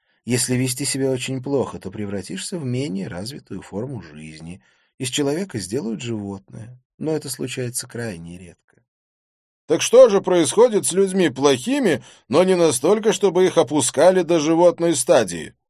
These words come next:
«Перевоплощаются в человека с особенно тяжёлым существованием, в котором надо доказать все свои лучшие стороны.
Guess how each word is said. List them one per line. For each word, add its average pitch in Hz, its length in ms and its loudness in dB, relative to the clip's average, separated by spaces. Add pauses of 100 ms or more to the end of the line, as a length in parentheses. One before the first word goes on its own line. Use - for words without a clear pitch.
(580)
«Перевоплощаются 180 920 -2
в - 60 -12
человека 151 580 -6
с - 100 -6
особенно 135 560 -6
тяжёлым 127 500 -4
существованием, 90 1200 -10 (320)
в - 60 -20
котором 185 320 -2
надо 165 240 -2
доказать 147 500 -4
все - 300 -10
свои 117 340 -6
лучшие 113 420 -10
стороны. 90 600 -14